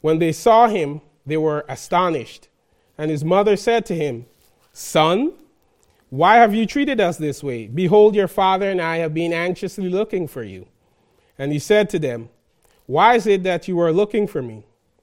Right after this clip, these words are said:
Did you not know I had to be in my father's house?" But they did not understand the statement which he made to them.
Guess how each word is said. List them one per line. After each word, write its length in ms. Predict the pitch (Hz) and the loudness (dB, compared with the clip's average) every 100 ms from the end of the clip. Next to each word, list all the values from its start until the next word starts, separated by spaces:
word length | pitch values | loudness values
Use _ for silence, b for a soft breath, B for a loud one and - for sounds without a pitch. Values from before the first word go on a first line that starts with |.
| _ _ _ _ _ - | _ _ _ _ _ -12
Did 220 | 123 147 | -8 -4
you 100 | 165 | -2
not 260 | 180 185 156 | -2 -2 -4
know 320 | 165 180 196 | -4 -2 -4
I 100 | 151 | -6
had 220 | 147 156 160 | -4 -4 -4
to 80 | 151 | -8
be 420 | 143 160 180 196 - | -8 -8 -10 -12 -10
in 160 | 147 | -8
my 180 | 139 135 | -6 -8
father's 560 | 123 143 139 139 139 - | -6 -4 -4 -6 -8 -6
house?" 440 | 135 180 - _ _ _ _ _ _ _ _ - | -6 -6 -10 _ _ _ _ _ _ _ _ -8
But 180 | 143 135 | -6 -4
they 120 | 143 | -4
did 260 | 131 185 | -2 -2
not 200 | 196 190 | 0 -2
understand 580 | 185 165 156 - 165 156 | -2 -4 -6 -6 -6 -6
the 80 | 147 | -8
statement 600 | - 185 170 120 120 113 _ - | -8 -6 -6 -8 -14 -14 _ -14
which 200 | 135 131 | -12 -10
he 80 | 127 | -8
made 340 | 135 147 135 | -6 -6 -6
to 100 | 131 | -10
them. 280 | 110 98 | -12 -16